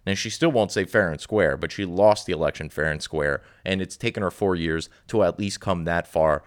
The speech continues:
in coming to grips with the reality that she is not the president of the United States, and she is, in fact, at the bottom of a bottle of Chardonnay. So Hillary Clinton, they decided to wheel her out.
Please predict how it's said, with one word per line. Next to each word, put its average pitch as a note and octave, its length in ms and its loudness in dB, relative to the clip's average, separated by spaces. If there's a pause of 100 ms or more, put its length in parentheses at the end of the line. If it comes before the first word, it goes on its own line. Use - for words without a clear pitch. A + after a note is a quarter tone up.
(140)
in F2+ 180 -6
coming G2+ 360 -6
to - 140 -12
grips - 400 -4 (160)
with F#2+ 160 -4
the F#2+ 100 0
reality E2+ 720 -2 (220)
that F2 160 -2
she F#2+ 240 -6
is E2 160 -8
not A#2+ 320 -4
the - 80 -6
president D2+ 420 -8
of D2+ 120 -8
the D#2+ 40 -8
United D#2 400 -4
States, - 380 -4 (180)
and G2 140 -4
she G#2 140 -4
is, F2 280 -4
in D#2+ 120 -6
fact, - 300 -4
at D#2 60 -10
the D#2+ 80 -6
bottom C#2+ 340 0
of D2+ 120 -6
a D#2+ 40 -6
bottle C#2 400 -4
of - 60 -12
Chardonnay. D2+ 560 -6 (960)
So E2+ 220 0
Hillary C#3 300 2
Clinton, - 420 -2 (260)
they E2+ 120 -2
decided A#2 560 -2
to A2 100 -2
wheel G2+ 260 2
her F2+ 140 2
out. D2+ 240 0